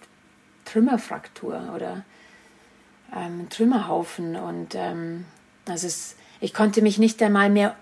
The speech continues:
eigenständig umdrehen. Und das war zu dem Zeitpunkt, ich war eh so ein, so ein wahnsinnig sportlicher, äh, Typin und, äh, ja, und, und war wirklich körperlich noch nie so fit wie da, weil wir waren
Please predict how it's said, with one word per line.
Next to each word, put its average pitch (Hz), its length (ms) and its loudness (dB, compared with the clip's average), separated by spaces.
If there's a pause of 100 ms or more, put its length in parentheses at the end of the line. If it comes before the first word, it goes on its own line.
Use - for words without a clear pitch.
eigenständig 208 760 4 (100)
umdrehen. 233 640 4
Und 185 180 -4
das 190 200 -4
war 202 360 2 (420)
zu - 180 -2
dem 233 260 8
Zeitpunkt, 220 520 4
ich 202 120 0
war 190 140 6
eh 220 160 8
so 220 140 6
ein, 196 240 4 (320)
so - 140 -6
ein 190 500 -2
wahnsinnig 208 560 2
sportlicher, 190 880 0 (1080)
äh, 180 240 -8
Typin 247 680 4 (280)
und, 185 340 -2
äh, 170 300 2 (1000)
ja, 196 320 4
und, 196 220 2
und 202 200 4
war 208 320 10
wirklich 240 480 6 (160)
körperlich 233 580 8
noch 214 220 6
nie 247 400 8
so 240 360 8
fit 254 420 -4
wie 208 100 0
da, 196 280 8
weil 208 140 6
wir 190 120 4
waren 190 340 6